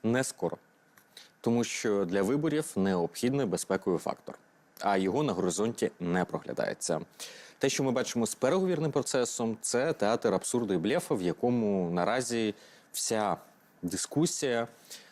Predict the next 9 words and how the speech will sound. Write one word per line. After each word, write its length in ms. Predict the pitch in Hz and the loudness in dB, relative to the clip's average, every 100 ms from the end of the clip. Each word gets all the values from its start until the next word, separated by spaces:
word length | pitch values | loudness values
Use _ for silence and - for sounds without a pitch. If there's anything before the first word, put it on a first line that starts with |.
| - | -4
а, 180 | 107 101 | 0 2
точиться 440 | - 127 113 - | 4 2 0 -2
навколо 340 | 104 - 110 95 | -2 0 2 2
другорядних 540 | 95 98 123 151 156 | 2 2 2 0 -2
питань, 420 | - - 131 123 | -2 0 0 0
дуже 180 | 98 113 | 0 0
часто 380 | - - - 117 | 0 -2 0 -2
технічного 800 | - 110 - 131 127 - 107 101 | -2 -4 0 0 0 -2 0 0
характеру, 600 | - 101 160 - 190 | 0 0 0 -2 0